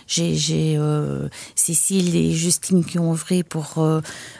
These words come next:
euh, Resto Solidaire. Euh, ça a été une super réussite. Bah, le premier, évidemment, à, à citer, c'est Philippe qui, sans lui, bah, ça n'existerait pas.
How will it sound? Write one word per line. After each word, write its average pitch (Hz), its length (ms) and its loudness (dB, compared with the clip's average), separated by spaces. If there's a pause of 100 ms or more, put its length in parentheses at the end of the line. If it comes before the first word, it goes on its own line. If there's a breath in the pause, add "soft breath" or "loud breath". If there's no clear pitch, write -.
euh, 151 120 -4
Resto 170 400 0
Solidaire. 175 760 2
Euh, 156 100 2
ça 156 140 2
a - 20 2
été 165 160 -4
une 165 100 4
super 165 320 0
réussite. 180 680 2 (400 loud breath)
Bah, - 80 -10
le - 80 -8
premier, 185 340 0
évidemment, 175 580 2
à, 170 260 0
à 165 60 0
citer, 196 320 0
c'est 175 180 2
Philippe 233 400 0
qui, 170 340 -2
sans 175 220 2
lui, 196 360 4 (420 loud breath)
bah, 156 100 -4
ça 170 140 2
n'existerait 175 500 2
pas. 208 300 2